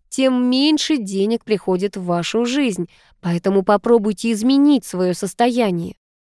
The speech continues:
Вместо того, чтобы напрягаться от страха при любой мысли о деньгах,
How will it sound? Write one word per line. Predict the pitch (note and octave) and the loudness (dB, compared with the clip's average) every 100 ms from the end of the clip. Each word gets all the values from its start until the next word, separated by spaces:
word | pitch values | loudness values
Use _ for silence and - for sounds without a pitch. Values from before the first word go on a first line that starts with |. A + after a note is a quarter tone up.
| _ _ _ _ _ _ | _ _ _ _ _ _
Вместо | D#4 D#4+ F4 - C#4 | 2 4 4 2 2
того, | C#4 C#4 D#4+ | 2 4 0
чтобы | - A#3+ A#3 | 0 0 2
напрягаться | A#3+ A3+ A#3+ G#3+ C4+ C#4+ - A#3 | 2 0 -2 0 0 0 2 0
от | F#3+ | 0
страха | - A#3 C#4+ D4 G3+ F3+ | -2 2 4 4 0 -2
при | G3 | -2
любой | G#3+ A3 B3 | -2 0 0
мысли | B3 C4 - G3 | 2 0 0 0
о | F#3 | 0
деньгах, | F#3 G3+ G3 G#3+ E4 - | 0 -4 -2 0 0 0